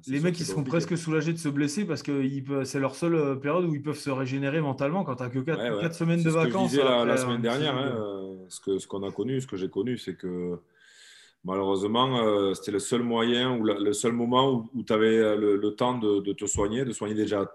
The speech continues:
Speaker 1: bon, ta blessure, mais d'autres bobos.
Speaker 2: Ouais.
Speaker 1: Et puis de, de, de travailler aussi des aspects, euh, que t'avais pas le temps de travailler pendant la saison, du renforcement, euh, du jeu, du jeu au pied, enfin, du physique. Ou...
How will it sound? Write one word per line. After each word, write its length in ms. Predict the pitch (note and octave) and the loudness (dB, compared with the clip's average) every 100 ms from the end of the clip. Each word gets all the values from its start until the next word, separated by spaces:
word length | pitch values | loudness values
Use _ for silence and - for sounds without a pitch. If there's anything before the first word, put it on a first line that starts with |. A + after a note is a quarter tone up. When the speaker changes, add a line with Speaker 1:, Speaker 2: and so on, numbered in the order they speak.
| - | -4
Speaker 1:
bon, 120 | F2+ | -4
ta 120 | G#2+ | -2
blessure, 360 | G#2 G#2+ - A2 | -2 0 0 -2
mais 100 | F#2+ | 0
d'autres 200 | G#2+ A2 | 0 0
bobos. 440 | A2+ A2 B2+ D3 - _ _ _ G#2+ | 0 4 4 2 -6 _ _ _ -10
Speaker 2:
Ouais. 80 | G2 G2 | -10 -6
Speaker 1:
Et 80 | F#2 | -6
puis 160 | G#2+ | -4
de, 200 | G2+ G2+ | 2 4
de, 220 | G2 G2+ - G#2 | 4 2 -2 -2
de 80 | |
travailler 440 | G#2 - G#2 A2 B2+ | -2 0 2 4 4
aussi 220 | A2 A#2 | 2 0
des 140 | A2 G2+ | -2 -2
aspects, 200 | F#2+ A#2+ | -2 0
euh, 280 | B2 A#2 G2+ | 2 4 0
que 80 | - | -2
t'avais 140 | F#2+ | -4
pas 100 | G#2 | -2
le 60 | G2+ | -4
temps 120 | G#2 | -6
de 60 | |
travailler 220 | G2 G2 G2 | -4 -4 -2
pendant 200 | F#2+ F#2 | -2 -4
la 80 | |
saison, 280 | F2+ A2 B2 | -6 -4 -4
du 100 | G2+ | -2
renforcement, 920 | F2+ F2+ F2+ - F#2+ F#2+ G#2+ A#2 F#2+ | -6 -8 -10 -10 -8 -4 -4 -4 -6
euh, 60 | F2 | -6
du 140 | F2+ | -6
jeu, 220 | F2 F#2 F2 | -6 -6 -6
du 120 | F2+ | -6
jeu 140 | F#2+ | -4
au 60 | F2 | -6
pied, 300 | - G2+ A2 | -4 -2 -2
enfin, 160 | G#2+ F2 - _ _ F2+ | -2 -10 -16 _ _ -12
du 160 | E2+ | -10
physique. 500 | F2 F#2+ F#2+ G#2+ A2 | -8 -6 -4 -4 -4
Ou... 160 | F2 | -8